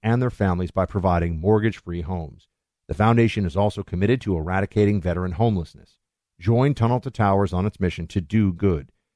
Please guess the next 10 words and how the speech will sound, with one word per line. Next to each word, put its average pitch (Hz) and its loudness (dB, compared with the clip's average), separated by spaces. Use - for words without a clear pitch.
Ninety-five 113 4
cents 104 0
of 80 -4
every 107 2
dollar 98 4
goes 87 -2
directly 98 -2
to 110 -2
their 113 2
programs. 85 -2